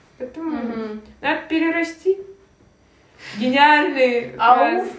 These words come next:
Speaker 1: Ауф.
Speaker 2: Ну,
Speaker 1: Я
Speaker 2: даже просто, если не брать сестру, просто такой человек, который не может жить в беспорядке, вот.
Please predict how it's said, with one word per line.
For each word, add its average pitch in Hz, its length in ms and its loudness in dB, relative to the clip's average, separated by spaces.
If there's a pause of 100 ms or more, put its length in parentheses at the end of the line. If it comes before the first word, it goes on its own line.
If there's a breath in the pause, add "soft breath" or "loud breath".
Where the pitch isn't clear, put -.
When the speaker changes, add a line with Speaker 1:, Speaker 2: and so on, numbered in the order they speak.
(160)
Speaker 1:
Ауф. 285 360 0 (180)
Speaker 2:
Ну, 254 120 -8
Speaker 1:
Я 277 60 0
Speaker 2:
даже 294 540 2
просто, 285 320 -4
если 240 220 -6
не 247 100 -8
брать 254 240 0
сестру, 277 300 -12
просто 233 280 -6
такой 226 260 -4
человек, 262 240 -8
который 220 300 -2
не 214 100 -4
может 220 320 -4
жить 202 200 -6
в 202 40 -14
беспорядке, 202 680 -8
вот. 190 420 -8